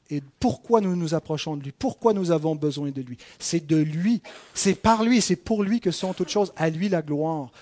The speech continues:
dans tous les siècles. Amen. Deuxième pétition, que ton règne vienne.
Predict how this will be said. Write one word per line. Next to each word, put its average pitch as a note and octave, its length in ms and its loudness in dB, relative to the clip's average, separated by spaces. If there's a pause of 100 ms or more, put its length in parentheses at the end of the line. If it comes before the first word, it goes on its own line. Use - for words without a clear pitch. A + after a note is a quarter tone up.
(140)
dans C#3+ 160 -4
tous F#3 200 -6
les D3+ 140 0
siècles. - 460 -8
Amen. A2+ 340 -16 (840)
Deuxième G#3+ 440 2
pétition, F#3+ 680 -2 (100)
que A#3 80 2
ton G3 380 0
règne E3 420 0 (200)
vienne. B2 460 -8